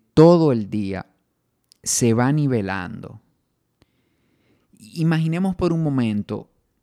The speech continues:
la relevancia de una buena noche de sueño para nuestra salud física y mental.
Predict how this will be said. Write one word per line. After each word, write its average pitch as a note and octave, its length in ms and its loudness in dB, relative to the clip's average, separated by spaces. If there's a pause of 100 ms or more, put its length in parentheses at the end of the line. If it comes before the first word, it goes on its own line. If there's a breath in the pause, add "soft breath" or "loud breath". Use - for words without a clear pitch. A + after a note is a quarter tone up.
(280)
la A#2+ 240 -6
relevancia A#2+ 1000 -2
de A2 100 -2
una C3 240 0
buena B2 480 0
noche A2+ 340 -2
de G#2 100 -6
sueño F#2 480 -8
para G#2+ 220 -4
nuestra G#2+ 320 -6
salud A#2 400 -2 (100)
física A#2 640 -4
y A2 120 2
mental. F#2+ 680 -4